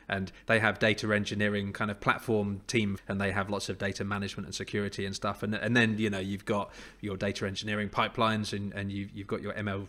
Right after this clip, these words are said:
DevOps systems, and, and then on the other end, you've got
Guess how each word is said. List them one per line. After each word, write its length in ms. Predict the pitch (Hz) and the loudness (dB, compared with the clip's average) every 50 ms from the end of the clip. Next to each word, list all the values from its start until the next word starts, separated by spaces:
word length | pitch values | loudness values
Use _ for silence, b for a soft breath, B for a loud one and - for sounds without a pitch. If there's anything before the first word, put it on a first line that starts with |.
| - - | -6 -4
DevOps 300 | - 101 95 110 - - | -4 -2 -2 -2 -4 -4
systems, 500 | - 120 104 - - 107 101 104 98 104 | -2 -2 -2 -2 -2 -4 -2 -2 -2 -2
and, 120 | 107 113 101 | -4 -4 -2
and 140 | 104 113 | 0 0
then 120 | 120 117 113 | 0 0 0
on 100 | 120 120 | 0 2
the 100 | 117 113 | 4 6
other 220 | 117 - 135 117 104 | 6 8 6 4 4
end, 180 | 98 101 104 | 2 -2 -2
you've 140 | 107 107 101 | -2 -2 -2
got 220 | - 113 101 - | -2 -2 -2 -4